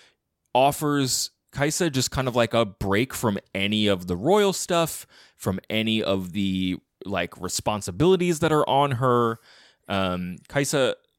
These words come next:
does not treat Aisling like a servant at all, does not really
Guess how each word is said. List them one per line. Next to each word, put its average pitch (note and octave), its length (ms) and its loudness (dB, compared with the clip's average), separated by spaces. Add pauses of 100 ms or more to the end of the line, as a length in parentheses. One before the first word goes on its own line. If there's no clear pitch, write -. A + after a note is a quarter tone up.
does A2 220 0
not G#2+ 380 0
treat C3+ 380 -2
Aisling B2 420 -2
like F2+ 180 0
a E2+ 60 -4
servant G3+ 480 2
at F3 160 0
all, D#3 500 4 (360)
does F2+ 240 -2
not F#2 680 -2 (360)
really A#2 420 2